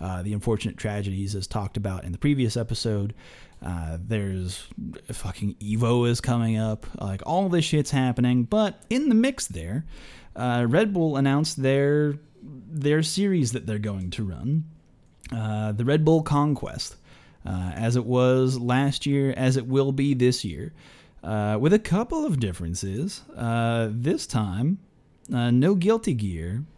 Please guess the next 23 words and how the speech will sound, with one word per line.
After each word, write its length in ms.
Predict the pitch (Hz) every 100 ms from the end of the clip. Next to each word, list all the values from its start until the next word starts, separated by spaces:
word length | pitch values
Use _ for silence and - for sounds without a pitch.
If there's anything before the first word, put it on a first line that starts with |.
| -
but 340 | - 127 131 -
Unist 680 | 131 135 196 233 170 -
is 160 | - 113
in 140 | 113
the 60 | 101
mix, 380 | 90 - - -
which 200 | 117 147
is 420 | 147 147 147 131
really 280 | 117 175 196
awesome 340 | 185 220 175
for 80 | 127
that 180 | 127 123
community. 600 | 123 127 147 87 - -
Uh, 400 | - 95 92 92 -
it's 200 | - 120
really 440 | 123 131 143 151 151
been 340 | 135 127 127
great 300 | 110 120 -
to 120 | -
watch 220 | 113 107 -
that 220 | 117 104
game 400 | 110 110 107 98
grow 400 | 98 104 95